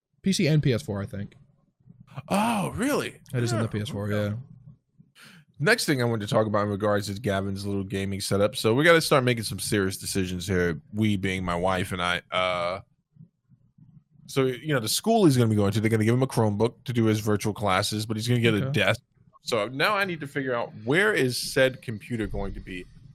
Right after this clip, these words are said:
Speaker 2: I assumed that it would be down here, but that means then he's gonna need somewhere to park the computer. I think I get him a little monitor. You know, it's gonna be
Speaker 1: Yeah.
Speaker 2: crazy. We,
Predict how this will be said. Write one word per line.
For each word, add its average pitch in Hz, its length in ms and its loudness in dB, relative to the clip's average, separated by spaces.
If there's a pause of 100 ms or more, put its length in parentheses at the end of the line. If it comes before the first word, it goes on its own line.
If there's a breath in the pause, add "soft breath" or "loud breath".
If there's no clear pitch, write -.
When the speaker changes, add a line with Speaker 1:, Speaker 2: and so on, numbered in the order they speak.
(100)
Speaker 2:
I 233 140 6
assumed 185 360 -2
that 147 100 -4
it - 20 -4
would 117 140 -6
be 110 80 -8
down 110 260 -4
here, 139 240 -4
but 107 140 -10
that 185 160 -2
means 170 280 0
then 127 180 0
he's 123 200 0
gonna 123 160 0
need 117 280 -4
somewhere 110 440 -4
to - 120 -18 (200)
park 123 320 4 (320)
the 120 60 -4
computer. 104 520 -2
I - 220 -20
think 202 140 2
I 196 60 6
get 156 120 6
him 123 180 4
a 113 40 2
little 110 200 2
monitor. 165 720 4 (460)
You 277 80 4
know, 247 80 8
it's 381 120 4
gonna 392 160 4
be 285 60 4
Speaker 1:
Yeah. 160 60 4
Speaker 2:
crazy. 117 160 4 (840)
We, 196 180 2